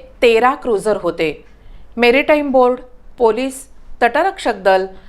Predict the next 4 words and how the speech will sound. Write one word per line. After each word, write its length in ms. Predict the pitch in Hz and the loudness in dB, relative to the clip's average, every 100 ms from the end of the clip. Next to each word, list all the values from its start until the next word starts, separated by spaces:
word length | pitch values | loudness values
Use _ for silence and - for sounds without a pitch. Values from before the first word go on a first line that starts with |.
| - | -2
आदींच्या 480 | 226 226 311 339 370 | 0 2 -2 -4 -4
मदतीने 600 | 262 202 180 233 190 156 - - - | -2 -2 -2 -2 -2 -4 -8 -10 0
रेस्क्यू 440 | 226 233 233 262 | 2 2 0 -6
करून 400 | 247 240 226 165 | -2 0 0 -2